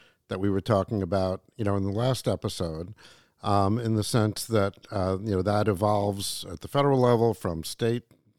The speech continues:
constitutions or state laws and so forth. Um, does common law, in this sense, evolve further? Does, in other words, does it go from tradition to common law to statute to constitution to privilege and immunity,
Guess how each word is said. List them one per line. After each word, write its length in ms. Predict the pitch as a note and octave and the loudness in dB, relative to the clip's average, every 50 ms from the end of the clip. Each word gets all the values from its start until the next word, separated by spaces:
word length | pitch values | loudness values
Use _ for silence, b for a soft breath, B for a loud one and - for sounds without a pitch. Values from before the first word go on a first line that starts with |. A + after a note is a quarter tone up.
| _ _ - | _ _ -12
constitutions 760 | - A2+ A2+ - - - G2+ F#2+ A#2+ A2+ F#2 - A#2 G#2+ F#2 | -8 -6 -6 -6 -8 -10 -8 -6 -4 -4 -4 -6 -8 -8 -8
or 60 | F#2 | -10
state 320 | E2 - - G#2 G2+ G2+ F#2 | -10 -8 -8 -8 -8 -6 -6
laws 300 | F#2+ G2 G2 F#2+ G2+ - B B B B B B B | -4 -4 -2 -2 -4 -6 B B B B B B B
and 140 | A2 F#2+ - | -10 -6 -2
so 180 | - A2+ G2+ | 0 0 0
forth. 320 | F#2 - F#2+ F2+ F#2 F#2 - b b b b b b b b - | 0 -2 -6 -8 -8 -10 -14 b b b b b b b b -4
Um, 420 | - G#2+ G#2+ A2 G#2+ A2 A#2+ C3 - b b b b b b _ _ _ _ _ - | 0 2 2 4 4 2 0 -2 -6 b b b b b b _ _ _ _ _ 2
does 180 | C3+ B2+ A2+ | 2 4 2
common 420 | - - - D#3 D#3 D#3+ D#3+ D#3+ D#3 | 2 0 2 2 4 4 4 4 4
law, 500 | D3+ D3+ D3 C#3+ C#3+ D3 D3 D3 C#3+ - - _ - | 4 4 4 6 4 4 2 0 -2 -8 -10 _ -4
in 100 | A#2 B2 | 0 0
this 160 | C3 B2+ - | 0 0 0
sense, 440 | - C#3 B2+ B2+ A#2+ - - - - - | 0 2 2 2 0 -2 -6 -8 -6 -4
evolve 520 | A2 G#2 F#2 A#2 A2+ A#2 A#2+ A#2+ B2 A2 | -4 -2 0 0 0 2 2 2 0 0
further? 600 | - - - A#2 A#2 C3 C3 D3 E3 F3+ F3+ D#3+ - | -2 -4 -2 0 0 2 2 2 0 0 -2 -4 -2
Does, 280 | - B2 A#2+ G#2 - C3 | -2 0 0 0 -2 -2
in 80 | B2 | 0
other 120 | A2 A2 A#2 | 2 2 2
words, 200 | A2+ A2+ G#2 G#2 | 2 2 0 0
does 160 | A2 G2 G#2+ | -4 -4 -6
it 80 | G2+ | -4
go 240 | - A#2+ A2+ A2+ A#2 | -2 0 0 0 0
from 340 | - - B2 G#2+ G#2 G#2 G2 b b b b b _ | 0 0 0 0 0 0 -2 b b b b b _
tradition 760 | - - G#2+ F#2+ B2 B2+ B2+ - - C#3+ C3 B2+ C3 C3 - - | -8 -4 0 2 4 4 4 2 2 2 2 2 2 0 -4 -6
to 80 | - A2+ | -10 -8
common 420 | - - A#2 A#2 A#2 A#2 A#2 A2+ | -4 -2 0 0 2 2 2 2
law 300 | A2+ A#2+ A#2+ B2 B2+ B2+ | 2 2 2 2 2 0
to 160 | - - C3+ | -2 -4 -6
statute 720 | - - - - G#2 G#2+ A2 G#2+ - - C3+ B2 B2 A#2+ - _ - | -6 -4 -4 -2 -2 -2 -2 -4 -4 -2 -2 0 -2 -2 -6 _ -12
to 100 | - F#2+ | -12 -8
constitution 920 | - G#2+ G#2+ G2+ - - G#2 - - A#2+ B2 A2+ - - C#3 B2+ B2+ A#2+ | -6 -6 -6 -6 -6 -10 -12 -8 -6 -6 -6 -4 -4 -2 -2 -2 -2 -2
to 140 | - - F#2+ | -6 -8 -8
privilege 340 | - - A2+ G#2+ A#2 A2 G2+ | -6 -6 -4 -4 -4 -4 -4
and 80 | A2 A2+ | -4 -4
immunity, 400 | A2+ A#2+ A#2+ B2 A#2+ C3+ B2 | -4 -4 -4 -4 -6 -6 -8